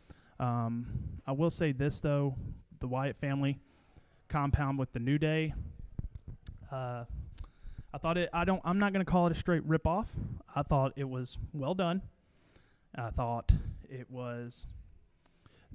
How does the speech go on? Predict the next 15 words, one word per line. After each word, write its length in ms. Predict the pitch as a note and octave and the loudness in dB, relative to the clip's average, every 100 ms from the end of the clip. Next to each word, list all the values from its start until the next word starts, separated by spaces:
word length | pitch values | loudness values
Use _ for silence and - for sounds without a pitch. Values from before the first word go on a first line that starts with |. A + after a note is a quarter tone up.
| D3 | -16
something, 420 | - F3 D#3 D3+ C#3+ - | -4 -2 0 0 -2 -2
it 120 | D#3 | 0
was 200 | D3 C#3 | 0 0
different. 420 | D3+ D3 E3 D3+ | 2 4 4 4
It 60 | D#3+ | 4
was 160 | C#3+ | 2
inspired 640 | B2+ A#2+ - - A#2+ D3+ E3 | 2 -2 -2 -2 -2 -2 0
by 360 | D#3+ D#3+ E3+ F3+ - - - _ _ _ _ _ _ - _ - | 2 0 -2 -4 -10 -18 -20 _ _ _ _ _ _ -20 _ -8
what 180 | C#3 - - | -6 -8 -10
the 260 | D#3+ D3 | -4 -2
actions 460 | C#3+ D3 - D3+ C3+ | -2 -4 0 2 0
from 600 | - D3+ C#3 C#3+ C#3 - - | 2 2 4 2 -2 -4 -4
Final 260 | D#3+ D3 D3 | -2 0 0
Deletion, 460 | C#3+ D3+ D3 D#3+ | 0 0 0 0
but 180 | C#3+ C3 | 2 0